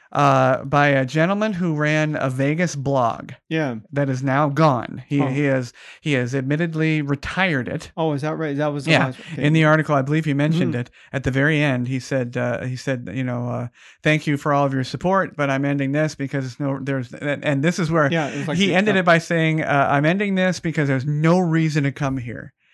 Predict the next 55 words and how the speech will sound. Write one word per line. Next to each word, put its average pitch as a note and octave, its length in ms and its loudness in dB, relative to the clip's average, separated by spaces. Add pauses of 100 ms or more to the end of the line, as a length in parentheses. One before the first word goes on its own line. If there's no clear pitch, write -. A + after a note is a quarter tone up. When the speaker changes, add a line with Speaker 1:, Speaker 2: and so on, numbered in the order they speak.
(220)
Speaker 1:
Now, C3+ 280 2
I G#3 220 2
have A#3 200 4
been G3 100 0
accused C#3+ 640 2
Speaker 2:
Yes. D3+ 400 0 (260)
Speaker 1:
of C#3+ 140 4
being D3+ 260 4
negative. B2+ 460 2
Speaker 2:
Yes. C3+ 360 -2 (120)
Speaker 1:
And C3+ 160 2
I C#3 80 6
have C#3+ 180 2
had C#3+ 220 2
people E3+ 320 0
apparently D#3 500 0
stop D3+ 340 0
listening D#3 460 0
to C#3+ 100 -2
the C3+ 80 -4
podcast C3+ 800 -2
because B2+ 380 -4
we D3 400 0
are A#2+ 140 -4
negative. A#2 480 -8
Speaker 2:
Well, A3 160 8
and G3+ 180 6
what B3 120 8
did D#4 120 4
I C4 140 4
say B3 240 0
earlier A3 340 2
about F#3 200 4
when, F#3 160 2
when, F#3 260 2
when G3+ 300 0
should - 200 -6
he F#3 60 -4
come G3 220 0
to F3+ 40 0
Vegas? E3+ 380 0
I E3+ 60 0
was D#3 140 -2
saying E3 180 -2
maybe E3 260 -2
next D#3+ 300 -4
year. F3+ 340 -2
Speaker 1:
Yes. B2+ 420 -4
Speaker 2:
Well, G3+ 320 2
it G3 120 2
looks A3 260 0
like G#3+ 160 2
maybe G#3 280 0
that G3+ 140 0
was F#3+ 200 -2